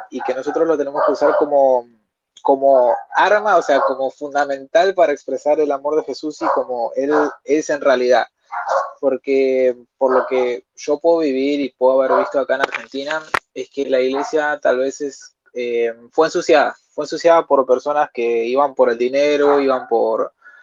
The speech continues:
falsos profetas, vamos a ser sinceros. Y, mm,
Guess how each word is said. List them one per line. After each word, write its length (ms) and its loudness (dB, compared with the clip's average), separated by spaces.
falsos 360 2
profetas, 420 2
vamos 300 2
a 60 -8
ser 200 -8
sinceros. 520 -12
Y, 420 -4
mm, 400 -20